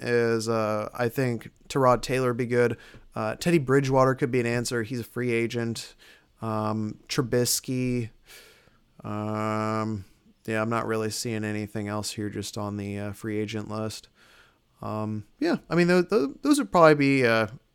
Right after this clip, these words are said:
I would say that'd be the best spot. Also, Mariota is gonna be a free agent, apparently. Um, but yeah, I would say I think Tyrod Taylor is probably the perfect backup quarterback. All right.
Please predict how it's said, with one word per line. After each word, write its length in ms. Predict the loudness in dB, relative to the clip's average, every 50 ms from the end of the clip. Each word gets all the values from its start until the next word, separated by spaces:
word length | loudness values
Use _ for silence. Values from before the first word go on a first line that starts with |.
| _ 0
I 80 | 2
would 140 | 2 2 2
say 100 | 0 2
that'd 160 | 2 2 2
be 80 | 2 -2
the 100 | -4 -2
best 280 | -2 0 0 0 -2 -4
spot. 320 | -4 -2 -2 0 -2 0
Also, 260 | -2 -2 -2 0 -2
Mariota 540 | 0 0 0 0 0 0 0 -2 -2 -2 -2
is 160 | -2 -2 -4
gonna 160 | -6 -8 -8
be 140 | -6 -4 -6
a 40 | -6
free 220 | -6 -6 -6 -4
agent, 320 | -4 -4 -4 -6 -8 -8 -8
apparently. 480 | -8 -6 -6 -4 -4 -4 -4 -6 -6 -8 _ _ -20 -20 -20 -20 _ _ _ _ _ _
Um, 400 | -10 -8 -6 -6 -6 -8 -8 -10 -14 _ _
but 120 | 0 4
yeah, 160 | 4 4 4 4
I 140 | 4 6
would 180 | 6 6 6 6
say 520 | 4 4 6 8 8 8 8 8 6 4 -2 -10 -20 -20 -20 -20 -20 -20 -20 _ _ 2
I 40 | 4
think 200 | 4 4 4 2
Tyrod 340 | 2 6 8 8 8 8 6
Taylor 320 | 4 2 4 6 4 4
is 80 | 2 0
probably 600 | -2 2 6 6 8 8 6 4 2 2 2 2
the 80 | 0 -2
perfect 840 | -4 _ -14 -4 2 4 4 4 4 2 0 0 0 -2 -8 -16 -16 -8
backup 360 | -4 -2 -2 -2 -2 -6 -10 -10
quarterback. 600 | -8 -6 -6 -6 -6 -8 -10 -12 -12 -14 -14 -18 _ _ -18 -16 -16 -16 -18 -20 _ _ _ _ _ _ -20 -20 _ _ _ _ _
All 120 | -4 -2 -2
right. 260 | -2 -2 -2 -4